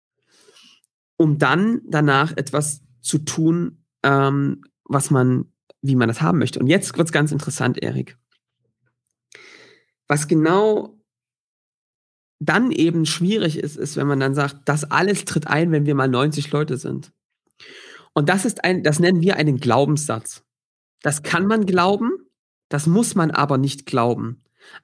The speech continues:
Zum Glück ist ein Glaubenssatz nie richtig oder falsch, sondern er ist hilfreich oder nicht hilfreich.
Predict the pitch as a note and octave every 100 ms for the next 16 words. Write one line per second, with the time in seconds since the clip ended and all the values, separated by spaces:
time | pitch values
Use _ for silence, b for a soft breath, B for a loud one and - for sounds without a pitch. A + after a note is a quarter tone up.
0 | D#3 E3 E3+ C4 C4+ G#3+ E3 C#3+ E3+ G#3
1 | - D#3+ F3+ F3+ F3+ F3+ - C3+ - E3+
2 | G#3+ F3 D#3 D3 C#3 - G3 - E3+ C#3
3 | C3 D3+ - A#2 G#2+ - C2+ -